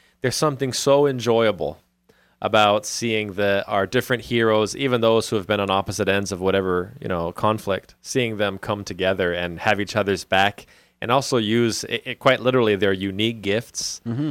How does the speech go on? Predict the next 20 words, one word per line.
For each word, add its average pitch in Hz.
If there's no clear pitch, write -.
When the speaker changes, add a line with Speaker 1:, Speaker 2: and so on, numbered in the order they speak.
Speaker 1:
to -
Speaker 2:
Yeah. 117
Speaker 1:
kind 123
of 101
fight 120
together 104
against 98
Speaker 2:
Yeah. 107
Speaker 1:
this, -
this, 110
uh, 98
collective 113
threat -
to, 92
to -
the 98
future, 147
really, 87
to -
humanity. 92